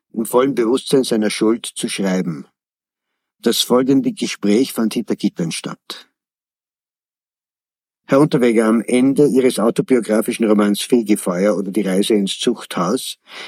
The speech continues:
erschienen neunzehnhundertdreiundachtzig, stehen folgende Zeilen. „Der Autor freut sich über jede Zuschrift, die ihm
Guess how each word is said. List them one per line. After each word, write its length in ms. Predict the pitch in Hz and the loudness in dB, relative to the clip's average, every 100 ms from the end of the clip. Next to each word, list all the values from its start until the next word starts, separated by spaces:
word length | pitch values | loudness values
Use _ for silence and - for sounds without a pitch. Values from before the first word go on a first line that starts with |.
| - | -6
erschienen 420 | - 104 135 123 | -2 2 2 2
neunzehnhundertdreiundachtzig, 1300 | 117 110 - 107 95 95 92 85 85 - - - 127 _ _ _ _ | 2 0 -2 -4 0 0 0 -2 -6 -12 -8 -4 -4 _ _ _ _
stehen 320 | - 127 117 | -4 0 0
folgende 420 | 107 107 110 107 104 | 2 2 2 -2 -4
Zeilen. 520 | - 80 71 71 180 _ _ _ _ _ _ _ _ _ _ _ _ _ _ _ _ _ - | -6 -6 -8 -16 -20 _ _ _ _ _ _ _ _ _ _ _ _ _ _ _ _ _ -6
„Der 220 | 104 110 | -2 -2
Autor 640 | 139 - 98 92 120 - - | -2 -4 -4 -2 -2 -4 -10
freut 460 | - 107 107 117 | -6 0 0 -2
sich 300 | - 127 - 135 | -4 -6 -6 -8
über 180 | 110 | -2
jede 400 | 107 104 123 135 | -2 -2 -4 -6
Zuschrift, 720 | - - 107 - 165 196 - - _ _ _ - | -6 -6 -6 -6 -6 -6 -8 -16 _ _ _ -10
die 180 | 135 | -6
ihm 360 | 131 135 127 113 | -6 -6 -8 -12